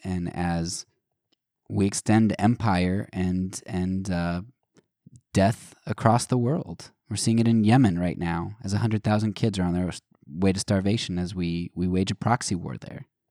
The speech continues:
We light crosses on the backs of our Savior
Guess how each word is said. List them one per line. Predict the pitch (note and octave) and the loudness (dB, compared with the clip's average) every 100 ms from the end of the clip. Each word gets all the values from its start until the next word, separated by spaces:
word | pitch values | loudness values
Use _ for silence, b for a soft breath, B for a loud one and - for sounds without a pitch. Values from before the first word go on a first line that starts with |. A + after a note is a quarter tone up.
| _ _ _ _ - - _ _ - | _ _ _ _ -20 -20 _ _ -2
We | A#2 | 4
light | - | 4
crosses | - A#2 G#2 - G2+ F#2+ G2+ - - b b | 6 6 6 4 0 0 -4 -10 -14 b b
on | F#2 | -8
the | F2+ | 0
backs | G#2 A#2 | 2 2
of | A#2 | 0
our | G#2+ | -2
Savior | - F#2 F2+ F2 E2+ F2 | 0 -2 0 0 -2 -4